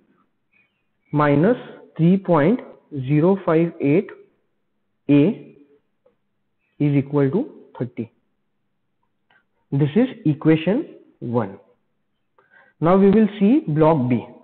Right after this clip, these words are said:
Now block B, it is traveling in downward direction. Okay, so if block B is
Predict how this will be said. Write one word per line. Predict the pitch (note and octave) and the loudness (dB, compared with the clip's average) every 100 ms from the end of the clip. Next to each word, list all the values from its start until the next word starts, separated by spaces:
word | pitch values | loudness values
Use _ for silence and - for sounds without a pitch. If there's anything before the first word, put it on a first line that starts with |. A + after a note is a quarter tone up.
| _ _ _ _ _ _ _ _ _ | _ _ _ _ _ _ _ _ _
Now | C#3+ F#3 | -2 0
block | C#3+ E3 F#3+ F3 | 2 2 2 2
B, | F3 F#3+ - - - _ _ _ _ _ _ | 2 2 -2 -18 -20 _ _ _ _ _ _
it | D3+ C#3+ | -2 0
is | A3 A3 | 0 0
traveling | F3+ D#3 D3 G3 G#3+ | 0 2 2 0 0
in | E3 G3+ D#4 - _ _ | 0 -2 -4 -12 _ _
downward | C3+ C#3 C3+ D#3+ C#3 | -2 0 2 0 0
direction. | A2 G#2 - G2+ F#2 _ _ _ _ _ _ _ _ _ _ _ _ _ C3+ | -4 -8 -12 -18 -20 _ _ _ _ _ _ _ _ _ _ _ _ _ -8
Okay, | C#3 A#3 - _ - | -6 -6 -10 _ -2
so | E3 | 4
if | F#3+ E3+ | 4 4
block | D3 E3+ G3 | 2 4 4
B | F#3+ | 2
is | A3 | 2